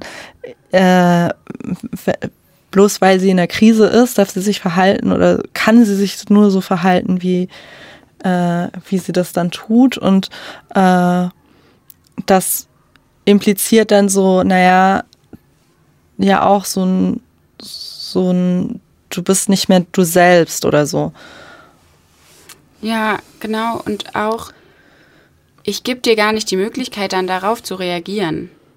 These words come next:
Speaker 2: Also wenn ich alles hinnehme als Person, die, die der Person nahesteht, die sich dann einfach grenzüberschreitend, verletzend gegenüber anderen Personen verhält,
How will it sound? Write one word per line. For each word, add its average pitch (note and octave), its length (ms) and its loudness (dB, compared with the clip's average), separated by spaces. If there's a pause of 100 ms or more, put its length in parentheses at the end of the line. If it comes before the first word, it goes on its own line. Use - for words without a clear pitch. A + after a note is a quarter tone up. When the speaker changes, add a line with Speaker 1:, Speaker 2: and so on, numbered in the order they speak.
Speaker 2:
Also F3 240 -6
wenn F#3 140 -4
ich - 140 -10
alles F3+ 280 -8
hinnehme A3 640 2
als G3+ 240 -6
Person, F3+ 480 -6 (640)
die, F#3 600 -10
die F3+ 560 -4 (920)
der F#3+ 120 -4
Person F#3 360 -6
nahesteht, A3 800 -2 (640)
die G#3 100 -8
sich F#3+ 260 -8
dann F3+ 520 -4
einfach F#3 500 -6 (500)
grenzüberschreitend, G3 1000 -2
verletzend F#3+ 560 -6
gegenüber F3+ 360 -8
anderen F#3+ 320 -4
Personen E3 360 -6
verhält, G3 400 -6